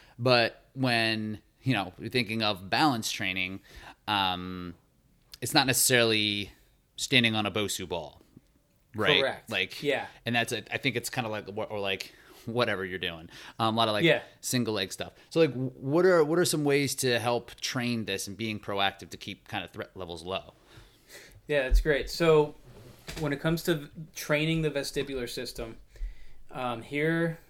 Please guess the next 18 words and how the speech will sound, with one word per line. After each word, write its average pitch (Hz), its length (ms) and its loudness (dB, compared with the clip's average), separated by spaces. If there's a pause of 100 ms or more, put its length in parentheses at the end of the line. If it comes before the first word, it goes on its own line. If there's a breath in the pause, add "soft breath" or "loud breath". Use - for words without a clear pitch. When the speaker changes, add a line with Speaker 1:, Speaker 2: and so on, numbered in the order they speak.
(960 soft breath)
Speaker 2:
here's 170 260 0
a 180 40 -2
couple 175 360 -2
of, 165 160 -2 (100)
of 147 180 -2
examples 123 580 -4
that 123 100 -6
I 123 60 -4
feel 131 180 -6
like 123 160 -6
people 135 260 -8
could 123 180 -10
go 123 200 -4
and 120 100 -10
try 117 440 -2
on 123 180 -8
their 113 160 -10
own 151 300 -4